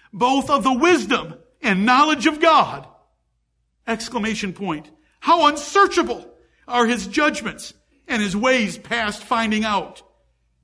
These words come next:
Exclamation point. Amen and amen,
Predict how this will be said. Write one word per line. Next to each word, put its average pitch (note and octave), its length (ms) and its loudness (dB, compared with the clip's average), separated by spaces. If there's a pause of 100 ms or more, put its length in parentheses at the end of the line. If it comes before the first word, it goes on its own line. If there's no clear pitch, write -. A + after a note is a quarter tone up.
Exclamation E3+ 760 -6
point. D2+ 420 -18 (960)
Amen C3 720 -4 (440)
and A#2 160 -4
amen, G#2+ 600 -6